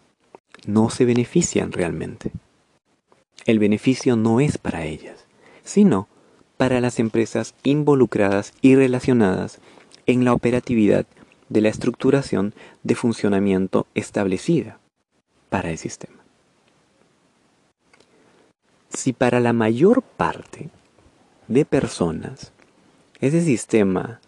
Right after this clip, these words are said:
no constituye un beneficio, entonces ese sistema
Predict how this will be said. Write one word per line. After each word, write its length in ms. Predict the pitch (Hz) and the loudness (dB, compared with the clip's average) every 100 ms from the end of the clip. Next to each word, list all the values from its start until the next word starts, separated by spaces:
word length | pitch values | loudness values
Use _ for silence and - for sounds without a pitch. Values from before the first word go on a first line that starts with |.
| _ _ | _ _
no 240 | 104 113 | 0 2
constituye 840 | - 170 151 - 117 - 120 101 92 | 2 0 0 0 -2 2 2 2 -2
un 240 | 95 95 | -6 -2
beneficio, 800 | 113 151 165 - 95 - - 151 - _ _ _ _ _ _ _ _ _ _ | 2 2 2 0 -4 -4 -10 -10 -14 _ _ _ _ _ _ _ _ _ _
entonces 840 | - 160 165 90 87 - 110 - _ _ _ _ _ _ _ _ _ _ _ | -2 0 0 -4 -6 -8 -12 -12 _ _ _ _ _ _ _ _ _ _ _
ese 300 | 104 113 156 | -6 -2 0
sistema 600 | 156 135 - 90 92 113 | 0 -2 -4 -6 -8 -14